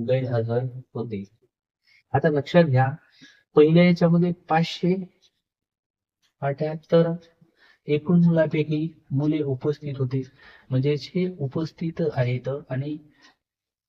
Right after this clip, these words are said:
उपस्थित असणारे एकूण मुलांमध्ये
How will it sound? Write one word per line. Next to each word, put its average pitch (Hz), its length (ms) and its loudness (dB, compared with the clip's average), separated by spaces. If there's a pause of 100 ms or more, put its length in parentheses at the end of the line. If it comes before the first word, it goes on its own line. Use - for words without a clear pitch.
(560)
उपस्थित 165 540 -2
असणारे 147 520 -2 (140)
एकूण 180 280 4
मुलांमध्ये 156 480 4